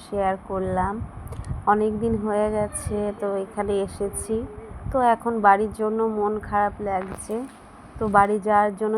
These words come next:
চেষ্টা চলছে। আর এই যে সকালে, সকাল সকাল তোমাদের দাদা এখন অফিসে চলে যাবে। তো উনি টিফিন করে নিয়েছে, ব্রেকফাস্ট করে নিয়েছে, আর এখন মেয়ের সঙ্গে দেখা করতে আসছে।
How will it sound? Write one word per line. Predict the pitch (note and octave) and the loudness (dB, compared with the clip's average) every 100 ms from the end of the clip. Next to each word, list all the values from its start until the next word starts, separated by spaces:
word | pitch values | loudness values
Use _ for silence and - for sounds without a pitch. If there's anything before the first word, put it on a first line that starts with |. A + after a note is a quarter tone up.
| G#3+ | -2
চেষ্টা | G3 F#3+ - G3+ | -6 -6 -6 -6
চলছে। | G#3 G3+ F#3+ - F3+ - - - - - | -4 -6 -6 -10 -10 -10 -14 -20 -20 -4
আর | G3+ G3+ | -2 0
এই | G3 G3+ | 0 -2
যে | G#3 G#3+ | -4 -6
সকালে, | - G3 - G3 G3+ G#3+ | -4 -4 -2 0 0 -4
সকাল | - G#3 G3 G3 - | -6 -6 -4 -4 -4
সকাল | G#3 G#3 G3+ | -2 -2 0
তোমাদের | G3+ F#3+ G3 F#3+ | 0 0 0 0
দাদা | F#3 F3+ F#3+ | 0 0 -4
এখন | F#3 G3+ | -4 -4
অফিসে | F3+ F3+ F#3 F#3+ | -6 -6 -8 -6
চলে | F#3+ F#3+ F#3 | -4 -2 -2
যাবে। | F3+ G3+ C#4 - - - - - - - - | -2 -6 -10 -14 -18 -18 -14 -14 -12 -12 -6
তো | A#3+ | -2
উনি | A3+ A3+ | 0 0
টিফিন | A3+ A3 A3 A3 | -4 -4 -4 -2
করে | G#3+ G#3 | -2 -2
নিয়েছে, | G#3+ G3+ G3+ - | 0 -2 -2 -6
ব্রেকফাস্ট | G#3+ G3+ G3 - G#3 G3+ | -6 -6 -6 -6 -8 -6
করে | - G#3 | -2 0
নিয়েছে, | G#3+ G#3+ G#3+ C4+ | 2 0 -2 -2
আর | C4 G3 | 0 0
এখন | F#3+ G3+ | 0 0
মেয়ের | F#3+ F#3+ | 0 -2
সঙ্গে | - G3 F#3+ | -4 -4 0
দেখা | F3+ F3+ F#3 | -2 0 -4
করতে | - F#3 - | -4 -6 0
আসছে। | F#3+ F#3 - | 0 -2 -10